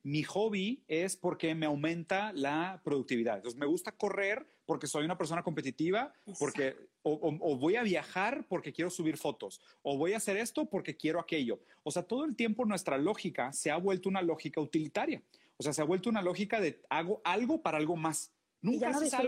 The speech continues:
Speaker 2: disfrutamos, ya no
Speaker 1: Sí.
Speaker 2: se disfruta nada.
Speaker 1: Y nunca haces algo por el valor de sí mismo. O sea, ¿cuándo fue? O sea, ayer, no sé. O sea, antes de viajar, yo me senté a jugar a los Legos con un hijo. Es como que, y gané algo. No, no gané nada. O sea, ¿sabes? O sea, el,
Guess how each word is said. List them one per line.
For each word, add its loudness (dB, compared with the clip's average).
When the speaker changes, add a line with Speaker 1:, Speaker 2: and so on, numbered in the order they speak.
Speaker 2:
disfrutamos, -2
ya 2
no 0
Speaker 1:
Sí. -2
Speaker 2:
se 2
disfruta -2
nada. 0
Speaker 1:
Y 2
nunca 2
haces -2
algo 0
por 0
el 2
valor 2
de -2
sí 0
mismo. 0
O 0
sea, 0
¿cuándo 2
fue? -2
O -2
sea, -2
ayer, 0
no -2
sé. -2
O -18
sea, -4
antes 0
de 2
viajar, 0
yo -2
me 2
senté 0
a -2
jugar 0
a -2
los 0
Legos -2
con 0
un 2
hijo. -2
Es -12
como 0
que, 0
y -4
gané 2
algo. 2
No, 2
no 0
gané -2
nada. -2
O -6
sea, -4
¿sabes? -2
O -2
sea, 0
el, -2